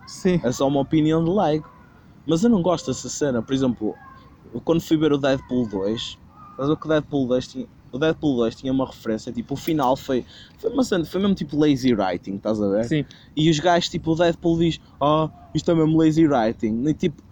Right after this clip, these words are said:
Speaker 2: não é para
Speaker 1: Fazer
Speaker 2: vocês,
Speaker 1: piada sobre a
Speaker 2: yeah,
Speaker 1: piada,
Speaker 2: não é
Speaker 1: que
Speaker 2: só fazer uma piada que deixa de ser. Tipo,
Speaker 1: Sim.
Speaker 2: se eu bilar uma gaja e disser que sou um idiota, continuei a bilar uma gaja. Continua
Speaker 1: Sim.
Speaker 2: a ser um idiota.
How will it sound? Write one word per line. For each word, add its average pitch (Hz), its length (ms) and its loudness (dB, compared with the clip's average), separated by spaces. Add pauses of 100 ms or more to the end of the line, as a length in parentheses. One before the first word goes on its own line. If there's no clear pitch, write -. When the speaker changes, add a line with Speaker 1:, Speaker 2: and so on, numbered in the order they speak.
(180)
Speaker 2:
não 190 120 0
é 226 40 2
para 214 160 2
Speaker 1:
Fazer 208 140 6
Speaker 2:
vocês, 208 180 4
Speaker 1:
piada 196 180 6
sobre 185 220 4
a 180 40 6
Speaker 2:
yeah, 170 160 4
Speaker 1:
piada, 160 300 2
Speaker 2:
não 202 120 -2
é - 20 6
Speaker 1:
que 240 60 2
Speaker 2:
só 254 120 4
fazer 208 320 2
uma 180 200 2
piada 139 580 2
que - 140 -14
deixa 185 340 2
de 170 60 -10
ser. 147 520 2 (540)
Tipo, 165 340 4
Speaker 1:
Sim. 151 100 -2 (120)
Speaker 2:
se - 180 0
eu 190 80 6
bilar 190 340 4
uma 190 180 -2
gaja 156 280 4
e 135 60 0
disser 156 180 -2
que 151 60 -4
sou 165 160 0
um 160 80 4
idiota, 156 680 2 (580)
continuei 233 500 6
a 240 40 8
bilar 240 260 8
uma 254 140 6
gaja. 196 520 6 (280)
Continua 185 380 4
Speaker 1:
Sim. 220 140 2
Speaker 2:
a - 20 8
ser 214 60 8
um 220 40 8
idiota. 196 720 4